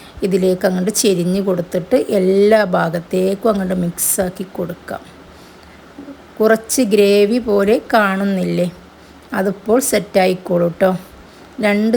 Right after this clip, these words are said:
സെക്കൻഡ് നേരം ഇതുപോലെ എല്ലാ ഭാഗത്തേക്കും മസാല ആവുന്ന വിധത്തിൽ ഒന്ന് ഇളക്കി കൊടുത്തതിന് ശേഷം ഇതിലേക്ക് ഒരു ടേബിൾ സ്പൂൺ ഉലുവയും പിന്നെ ഒരു ടീസ്പൂൺ കടുകും രണ്ടും കൂടി ഒന്ന് വറുത്ത്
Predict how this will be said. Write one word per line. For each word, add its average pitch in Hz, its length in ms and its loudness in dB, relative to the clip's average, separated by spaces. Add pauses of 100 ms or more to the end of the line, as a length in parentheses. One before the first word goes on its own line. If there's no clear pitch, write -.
സെക്കൻഡ് 196 460 -2
നേരം 202 300 -2 (100)
ഇതുപോലെ 185 500 0 (160)
എല്ലാ 196 220 2 (140)
ഭാഗത്തേക്കും 185 600 -2 (100)
മസാല 190 400 0 (180)
ആവുന്ന 202 400 0
വിധത്തിൽ 202 360 -2 (120)
ഒന്ന് 190 240 -2 (440)
ഇളക്കി 196 260 0 (100)
കൊടുത്തതിന് 190 380 -2 (100)
ശേഷം 208 360 0 (460)
ഇതിലേക്ക് 190 540 0 (640)
ഒരു 254 120 4 (120)
ടേബിൾ 196 440 2
സ്പൂൺ 262 300 -2 (200)
ഉലുവയും 196 500 2 (460)
പിന്നെ 220 380 0 (360)
ഒരു 214 200 2
ടീസ്പൂൺ 202 460 0 (160)
കടുകും 170 440 0 (500)
രണ്ടും 277 440 2
കൂടി 214 240 2
ഒന്ന് 214 120 0 (100)
വറുത്ത് 190 440 0